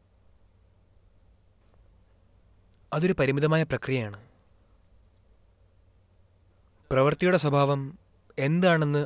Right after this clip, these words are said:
അതിന് പ്രശ്നമല്ല, അതിപ്പോൾ മനുഷ്യൻ ചെയ്യുന്നതായാലും അല്ലെങ്കിലും. പ്രവൃത്തി എപ്പോഴും ഒരു പരിമിതമായ പ്രക്രിയയാണ്. വ്യക്തമായി,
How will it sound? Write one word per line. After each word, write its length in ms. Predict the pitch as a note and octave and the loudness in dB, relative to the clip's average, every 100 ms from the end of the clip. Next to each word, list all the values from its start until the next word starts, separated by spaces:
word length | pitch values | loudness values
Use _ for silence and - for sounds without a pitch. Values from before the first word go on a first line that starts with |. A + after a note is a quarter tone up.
| D3+ | -2
അതിന് 160 | F3+ F#3 | -2 -2
പ്രശ്നമല്ല, 400 | C#3+ - C3 G#2+ G#2 - _ _ _ _ _ _ _ _ | -4 -4 -6 -6 -12 -18 _ _ _ _ _ _ _ _
അതിപ്പോൾ 460 | B2 B2 A#2+ C3 B2+ B2+ - A#2+ A#2 | -6 -4 0 0 0 -6 -14 -8 -4
മനുഷ്യൻ 260 | A#2+ D#3+ D3+ | -4 -2 0
ചെയ്യുന്നതായാലും 560 | C3+ D3+ C#3+ C#3 D3 C#3+ | 0 2 2 2 0 -2
അല്ലെങ്കിലും. 360 | C3+ C3+ A2+ - - - _ _ _ _ _ _ - - _ _ _ _ _ _ _ _ _ _ _ _ _ _ _ - _ - - - - - - - - _ _ | -4 -6 -8 -12 -20 -20 _ _ _ _ _ _ -20 -20 _ _ _ _ _ _ _ _ _ _ _ _ _ _ _ -20 _ -20 -20 -20 -20 -20 -20 -20 -20 _ _
പ്രവൃത്തി 380 | D3 D3 E3+ G3 E3 | 2 4 4 2 2
എപ്പോഴും 300 | D3+ D#3 D3 | 4 4 4
ഒരു 120 | C3+ C3 - - - | 2 0 -4 -8 -2
പരിമിതമായ 500 | C3 D#3 E3 E3 D#3+ D#3+ | 2 2 4 2 2 0
പ്രക്രിയയാണ്. 540 | B2 C3+ C3+ G#2+ G#2 - _ _ _ _ _ _ _ _ _ _ _ _ _ _ _ _ _ _ _ _ | -4 -2 -2 -4 -10 -16 _ _ _ _ _ _ _ _ _ _ _ _ _ _ _ _ _ _ _ _
വ്യക്തമായി, 680 | B2 A#2+ - C3+ C3 B2+ B2 | -6 -6 -2 0 0 0 -4